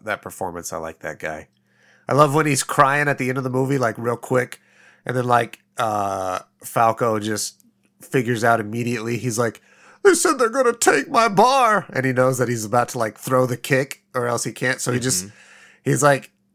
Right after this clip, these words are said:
Speaker 1: he knows that if he takes the kick, he's gonna shank it, and he's gonna feel bad.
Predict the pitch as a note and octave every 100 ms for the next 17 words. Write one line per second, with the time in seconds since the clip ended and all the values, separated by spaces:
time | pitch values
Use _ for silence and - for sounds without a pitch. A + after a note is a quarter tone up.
0 | _ _ _ - E3+ G3+ G#3+ F3+ F3 E3+
1 | - E3 C#3 D#3 - F#3 A3 - D#3+ -
2 | D3+ C#3 C3+ A#2 A#2+ G#2+ C#3 B2+ - B2+
3 | G#2+ G2 E2+ - - - - - - -
4 | - B2+ B2+ A2+ C#3+ C3 - D3+ A#2 G#2
5 | F#2 F2